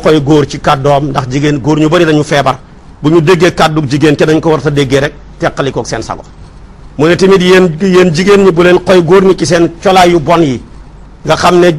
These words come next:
tabaru-, maanaam tabarujal jaahiliyatul uulaa la woon ca jamonoy Aadama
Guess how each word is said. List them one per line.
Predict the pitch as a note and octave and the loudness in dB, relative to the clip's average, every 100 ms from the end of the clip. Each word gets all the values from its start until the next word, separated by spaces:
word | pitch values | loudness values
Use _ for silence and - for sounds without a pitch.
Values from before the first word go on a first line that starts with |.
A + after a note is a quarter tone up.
| - - - - - | -8 -20 -20 -20 -4
tabaru-, | F#3 E3+ G3 G3+ | -2 2 2 2
maanaam | F#3+ F3+ F3+ F3 | 2 2 2 2
tabarujal | F#3+ F#3+ F3+ F3 | 2 2 2 2
jaahiliyatul | D#3+ F#3+ F#3 E3 F3+ | 4 4 4 4 2
uulaa | F#3 F3 D#3+ | 2 4 4
la | D#3 | 2
woon | D3 D3+ E3+ | 0 -4 -6
ca | F#3 | -4
jamonoy | F3 F#3+ F3 E3 | -2 0 0 0
Aadama | F3+ D#3 D3+ E3 | 0 0 0 -4